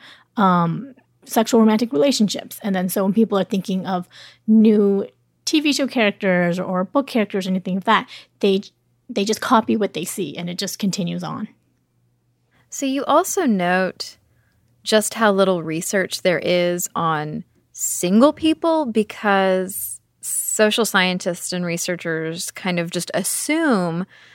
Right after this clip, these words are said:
Speaker 2: that everybody wants to partner up, especially, like,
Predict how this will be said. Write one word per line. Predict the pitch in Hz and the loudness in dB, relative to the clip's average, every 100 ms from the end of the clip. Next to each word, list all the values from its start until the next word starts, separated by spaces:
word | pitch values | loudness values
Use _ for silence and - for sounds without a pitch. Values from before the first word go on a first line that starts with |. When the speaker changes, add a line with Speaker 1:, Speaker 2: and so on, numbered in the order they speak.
| _ - | _ -2
Speaker 2:
that | 208 - | -2 4
everybody | 220 208 214 226 190 185 185 | 2 4 2 4 4 2 0
wants | 180 175 180 - - - - | -4 -4 -6 -10 -10 -10 -8
to | 170 165 160 160 | -6 -6 -8 -10
partner | - 185 - 170 - | -4 -4 -2 -4 -2
up, | - - | -2 -2
especially, | 208 - - 214 - 196 180 165 | -4 -2 2 2 2 -2 -2 -2
like, | 117 135 - | -2 -2 -6